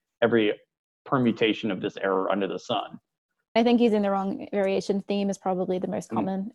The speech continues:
Speaker 2: error that I see. This is where it's important to keep records <laughs>
Speaker 1: Yeah.
Speaker 2: because Amazon tells you that there's a problem after they fix the listing. So if you don't have a record of how that listing was set up, and maybe you set this listing up five years ago, you don't necessarily know what it is that they corrected.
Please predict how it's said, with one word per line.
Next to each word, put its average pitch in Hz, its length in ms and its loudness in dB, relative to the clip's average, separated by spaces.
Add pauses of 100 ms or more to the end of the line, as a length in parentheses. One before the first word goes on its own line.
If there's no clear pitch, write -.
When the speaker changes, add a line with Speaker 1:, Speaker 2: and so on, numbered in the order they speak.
Speaker 2:
error 196 260 0
that 202 140 0
I 202 80 2
see. 202 380 -2 (280)
This 262 120 0
is 285 100 0
where 285 140 8
it's 285 120 4
important 247 340 4
to - 60 -14
keep 214 180 -2
records - 640 -6
<laughs> - 240 -18
Speaker 1:
Yeah. - 80 -10
Speaker 2:
because 208 580 2 (680)
Amazon 285 320 6
tells 254 240 6
you 240 220 8
that 214 160 8
there's 220 160 6
a 214 60 2
problem 214 320 4
after 214 420 2
they 202 140 4
fix 214 240 -2
the 208 100 -4
listing. - 420 0
So 220 180 2
if 220 120 -2
you 285 160 2
don't 277 220 2
have 226 160 2
a 214 40 2
record 208 360 4
of 208 80 -2
how 208 160 4
that 202 160 4
listing 202 320 -4
was 208 120 -4
set 202 140 4
up, 233 220 6
and 202 80 -2
maybe 190 180 -2
you 180 140 -2
set - 200 -2
this 175 140 -4
listing 185 320 -4
up 196 180 -2
five 185 280 0
years 185 180 -8
ago, 269 340 2 (460)
you 262 160 4
don't 294 160 6
necessarily 233 560 4
know 196 220 2
what 190 180 2
it 180 80 -4
is 170 140 -4
that - 160 -6
they - 80 -4
corrected. - 560 -6